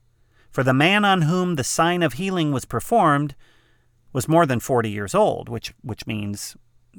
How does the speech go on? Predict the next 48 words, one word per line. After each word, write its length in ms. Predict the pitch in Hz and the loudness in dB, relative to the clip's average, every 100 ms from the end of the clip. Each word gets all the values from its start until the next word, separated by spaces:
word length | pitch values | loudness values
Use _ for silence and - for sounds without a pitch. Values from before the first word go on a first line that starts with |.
| 160 | -6
he'd 160 | 180 | -4
been 140 | 147 131 | -2 -2
around 240 | 107 98 | -2 -4
town 220 | 135 131 | -2 -2
for 120 | 104 104 | -2 -8
years 420 | 190 254 120 104 | -4 -2 -2 -2
and 80 | 139 | -4
everyone 260 | 139 107 | -2 0
knew 200 | 147 208 | 0 0
it, 100 | 107 | -2
so 140 | - 123 | -4 -4
there's 160 | 160 | -2
no 120 | 123 | -2
way 140 | 120 113 | -2 -2
to 60 | |
hide 400 | - - 170 131 | -4 0 2 2
the 80 | 107 | -2
fact 420 | - 110 101 - - _ _ | -8 -8 -8 -10 -20 _ _
he's 200 | - 160 | -10 -6
now 140 | 104 | -8
healed 380 | 92 185 135 104 | -8 -8 -8 -8
and 120 | 104 | -6
walking 280 | 110 117 - | -4 -4 -8
around. 500 | 110 139 135 60 - _ _ _ _ _ _ _ _ _ _ _ | -8 -6 -6 -10 -20 _ _ _ _ _ _ _ _ _ _ _
Now 120 | 135 | 0
listen, 320 | 165 165 113 - _ _ _ - | 0 -2 -8 -10 _ _ _ 2
when 220 | 147 180 | 4 6
they 120 | 175 | 6
were 240 | 170 151 | 6 6
released, 880 | 147 147 139 254 285 131 110 - - | 6 4 4 4 2 0 -4 -10 -10
they 160 | - 127 | -2 0
went 320 | 123 208 208 | 2 0 0
to 120 | - | -6
their 200 | 175 180 | -2 -2
friends 1000 | 170 - 147 147 156 139 107 92 95 - - _ - | -2 -8 -2 2 2 2 -2 -4 -12 -18 -18 _ -10
and 140 | 123 | -4
reported 560 | 117 113 - 170 151 110 | -4 -4 0 2 2 0
what 140 | 117 | -4
the 80 | - | -6
chief 320 | - - 131 | -10 -8 -8
priests 400 | - 139 123 - | -8 -8 -8 -8
and 120 | 120 117 | -8 -8
the 80 | |
elders 380 | 120 123 120 110 | -2 -2 -2 -6
had 140 | 117 - | -8 -6
said 240 | 131 120 | -4 -4
to 80 | 107 | -6
them. 240 | 95 87 | -10 -14